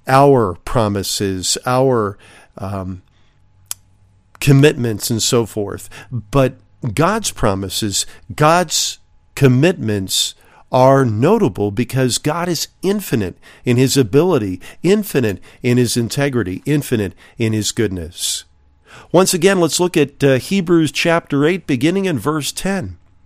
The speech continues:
"For this is the covenant that I will make with the house of Israel after those days, says the Lord. I will put my laws in their mind and write them on their hearts,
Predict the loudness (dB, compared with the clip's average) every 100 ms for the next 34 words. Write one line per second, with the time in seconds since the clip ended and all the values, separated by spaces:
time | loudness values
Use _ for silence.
0 | _ _ _ _ _ -20 -20 -20 -20 -20
1 | _ _ _ _ _ _ 2 4 4 0
2 | -2 -2 -4 -2 -2 0 0 0 2 2
3 | 4 4 2 0 0 -2 -2 -2 0 0
4 | -2 0 0 0 -2 -2 -2 -2 -2 -2
5 | 0 -2 -2 -2 -2 -4 -6 -6 -6 -6
6 | -4 -8 -10 -18 _ -20 -18 -2 0 2
7 | 0 -2 -4 -4 -2 -2 0 2 2 2
8 | -2 -4 -6 -4 -2 -2 -2 0 0 0
9 | -2 -4 -8 -6 -4 -4 -2 -2 0 0
10 | 0 -2 -2 -4 -4 -6 -8